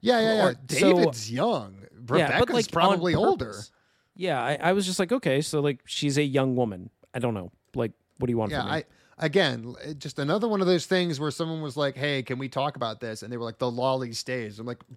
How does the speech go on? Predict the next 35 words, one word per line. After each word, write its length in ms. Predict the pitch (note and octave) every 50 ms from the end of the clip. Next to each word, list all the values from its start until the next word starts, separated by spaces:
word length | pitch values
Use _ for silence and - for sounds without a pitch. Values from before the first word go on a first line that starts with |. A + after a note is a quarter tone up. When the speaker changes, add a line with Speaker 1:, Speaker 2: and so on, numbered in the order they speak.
| _ - C#3
Speaker 1:
"Motherfucker, 580 | C#3 D#3 D3+ E3 - - E3 E3+ - - C3+
Speaker 2:
Like, 120 | B2+ C3 C3+
Speaker 1:
no 140 | C#3 D3 E3+
one 200 | E3+ F3 E3 D3+
would 100 | D#3+ D#3+
have 80 | D3 -
Speaker 2:
oh. 40 |
Speaker 1:
called 260 | - D#3 D#3+ E3 E3 D#3+
her 100 | C#3+ A#2
that 320 | A#2 A#2 A2+ A2+ G#2+ - _ - - - -
except 440 | D3 B2 - - - E3+ D3 - -
for 140 | D#3 C3
you. 440 | A#2+ A2+ C#3+ F3+ D#3+ C3 A#2+ A2+ A2+ _ - - - -
And 200 | C#3+ C#3 C3+ C#3
now 280 | D3+ F#3 G#3 G#3+ G3+
I 80 | F3+ E3
have 200 | D3 D3+ D#3 -
to 60 | D#3+
have 140 | D3 C#3+ C#3+
an 60 | D3+
even 160 | D3 C#3 C#3 C#3
more 200 | C#3+ D3 D3 - -
uncomfortable 680 | - D3 D3+ D3 - - D#3+ C3+ B2 - A#2+ A#2+ A#2
conversation." 560 | - B2+ A#2 A2 G#2 - B3+ A3+ A3 G3 F#3+ -
Speaker 2:
Yeah, 280 | - - - - E4 - -
<laughs> 40 | G#3+
yeah, 160 | A3+ A3 G3
now 300 | G3 G3+ G#3+ A#3+ C#4+ D4
I 100 | B3 G#3+
really 600 | F#3+ D#3+ D#3 E3 E3+ G#3 G#3+ G#3+ G#3 G#3 G#3 G3
want 460 | F3+ E3 D#3 D3+ D#3 D#3 D3+ D3 -
this 180 | - D3 C#3 -
conversation 720 | - - C#3 B2 B2+ B2 - - B2 A#2 A#2 - A#2 G#2+
to 60 | G#2 A2
happen. 540 | A#2 G#2+ G2+ G#2 _ - A2 - F#3+ F#3+